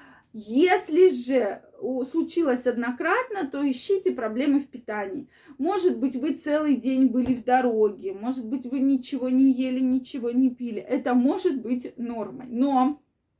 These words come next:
если у вас запор хронический, как мне написала пациентка,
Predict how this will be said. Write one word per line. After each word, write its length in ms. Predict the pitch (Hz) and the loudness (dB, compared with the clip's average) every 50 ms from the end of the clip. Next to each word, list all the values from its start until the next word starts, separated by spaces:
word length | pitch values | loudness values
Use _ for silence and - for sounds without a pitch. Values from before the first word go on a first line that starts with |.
| _ _ _ _ _ _ _ _ _ _ _ _ _ _ _ _ - | _ _ _ _ _ _ _ _ _ _ _ _ _ _ _ _ -8
если 420 | 277 240 269 302 311 370 311 311 | -4 0 2 2 2 2 2 -2
у 140 | 285 285 294 | 0 0 0
вас 440 | 285 240 233 233 220 214 247 - - _ _ _ _ _ _ - | 2 2 2 2 2 0 -2 -4 -8 _ _ _ _ _ _ -10
запор 460 | 233 240 302 302 - - 330 330 359 | -2 0 2 2 2 2 0 -2 -2
хронический, 840 | - - - 285 294 277 277 262 240 240 - 240 233 - - 247 240 | -2 -2 0 2 4 6 6 4 4 2 0 -4 -8 -8 -8 -10 -8
как 240 | - 294 269 277 269 | -6 -6 -6 -4 -2
мне 120 | 277 254 | -2 0
написала 480 | 247 247 247 - - 254 247 254 247 240 | 0 0 -2 -2 -4 -2 0 0 0 -2
пациентка, 720 | 240 240 240 - - 226 214 208 202 208 - - 202 214 | -4 -6 -10 -8 -6 -6 -4 -4 -6 -8 -8 -10 -12 -12